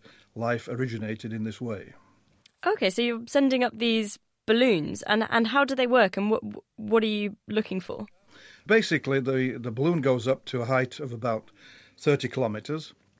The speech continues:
Speaker 1: It carries with it kind of a black box. Well, this opens in the stratosphere. We use G P S to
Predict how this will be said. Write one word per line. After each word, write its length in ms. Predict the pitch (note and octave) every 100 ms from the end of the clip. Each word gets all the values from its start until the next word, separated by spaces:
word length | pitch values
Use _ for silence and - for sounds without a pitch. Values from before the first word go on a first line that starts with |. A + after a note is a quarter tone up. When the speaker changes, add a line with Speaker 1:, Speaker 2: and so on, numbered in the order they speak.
| _
Speaker 1:
It 200 | - D3 -
carries 280 | F3+ F3
with 160 | B2 B2+
it 180 | B2 -
kind 160 | C3
of 60 | A#2
a 60 | G#2+
black 240 | A#2+ A#2
box. 440 | B2 B2+ D#2+ - - - - - - -
Well, 120 | C3+
this 160 | G3+ G3
opens 520 | F3 D3 C#3+ B2 - _
in 140 | A#2+ A#2+
the 100 | G#2+
stratosphere. 640 | - C#3 C#3+ - D#3 D#3
We 140 | C3 G#2
use 220 | A2+ A2+
G 180 | C3 A#2+
P 180 | -
S 220 | C3 D3+ -
to 340 | - A2 A2